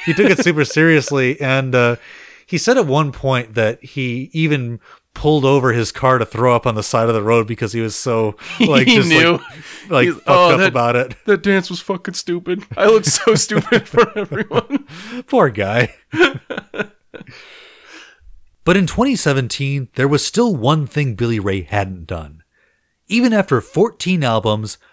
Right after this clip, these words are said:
Speaker 1: a hit T V show, and countless opportunities for exposure, he had never quite shaken the monkey off his back.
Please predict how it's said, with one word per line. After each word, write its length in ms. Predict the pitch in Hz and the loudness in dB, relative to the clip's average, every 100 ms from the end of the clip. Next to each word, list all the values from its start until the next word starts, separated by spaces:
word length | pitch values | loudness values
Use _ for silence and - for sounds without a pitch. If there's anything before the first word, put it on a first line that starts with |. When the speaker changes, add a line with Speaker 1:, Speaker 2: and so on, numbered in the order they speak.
| _ | _
Speaker 1:
a 60 | 117 | -4
hit 300 | - 247 - | -2 -2 -4
T 200 | 170 147 | -4 0
V 120 | 135 | -2
show, 480 | - 113 104 117 - _ _ 135 | -2 -2 0 -2 -6 _ _ -12
and 180 | 110 - - | -12 -12 -14
countless 500 | - 254 185 180 - | -2 -2 0 -2 2
opportunities 680 | 147 143 - 147 131 123 | 0 -2 -2 -2 0 -2
for 140 | - 113 | 0 -2
exposure, 720 | - - 117 113 98 98 98 _ _ _ _ _ _ | -2 -4 0 0 0 -2 -4 _ _ _ _ _ _
he 200 | - 156 | -2 0
had 100 | 120 | 0
never 380 | 165 254 285 226 | -2 0 0 -2
quite 440 | - - 151 160 | -8 -2 -2 -2
shaken 440 | - 139 135 151 | -6 -2 -2 -2
the 100 | 123 | -4
monkey 380 | 101 104 107 104 | -4 -6 -4 -4
off 180 | 92 90 | -4 -4
his 160 | 98 78 | -8 -8
back. 480 | 87 73 - _ | -10 -10 -16 _